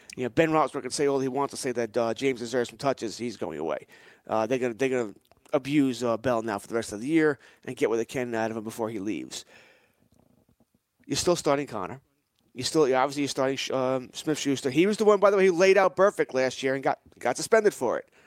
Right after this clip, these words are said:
So once again, I wonder if that's gonna have to be some payback during this game. If I'm Smith-Schuster, certainly wanna have my head on a swivel during this game. Uh,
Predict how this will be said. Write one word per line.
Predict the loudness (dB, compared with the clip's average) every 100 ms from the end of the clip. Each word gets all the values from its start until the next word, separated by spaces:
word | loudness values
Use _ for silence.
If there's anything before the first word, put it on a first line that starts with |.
| _
So | 0 2
once | 4 2
again, | 2
I | 2
wonder | 2 4 4 2 -2 -4 _ _ _
if | -2
that's | 2 0 0
gonna | -2
have | 0 0
to |
be | -2
some | -6
payback | 0 0 2 0
during | 0 -6
this | -6
game. | -2 -2
If | 0
I'm | -2
Smith-Schuster, | -2 -4 -2 0 -2 0 -2 -4 -18 -4
certainly | 0 2 4
wanna | 2
have | 0 0
my | -2
head | 0 -2
on | -2
a |
swivel | -2 2 2 0
during | -6 -10 -10
this | -10
game. | -8 -10 -12 -20 -20 -20 -20 -20 -2
Uh, | 2 6 6 6 6 4 2